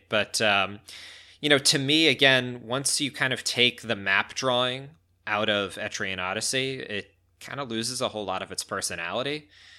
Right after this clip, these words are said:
And I wonder if they'd be able to pull that off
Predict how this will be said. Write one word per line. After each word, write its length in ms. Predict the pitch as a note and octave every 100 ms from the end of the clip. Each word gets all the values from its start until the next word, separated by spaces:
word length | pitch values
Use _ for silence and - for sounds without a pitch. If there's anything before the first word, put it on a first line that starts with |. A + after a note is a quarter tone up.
| - _
And 140 | - G#2+
I 60 |
wonder 360 | G#2+ A2+ A#2+ B2
if 140 | A#2+
they'd 180 | B2 G#2+
be 180 | A2 F#2
able 320 | A2+ G#2+ G2+
to 260 | - - G#2
pull 280 | - A2 G2+
that 200 | F#2+ F#2
off 580 | F#2 F#2 F2+ - -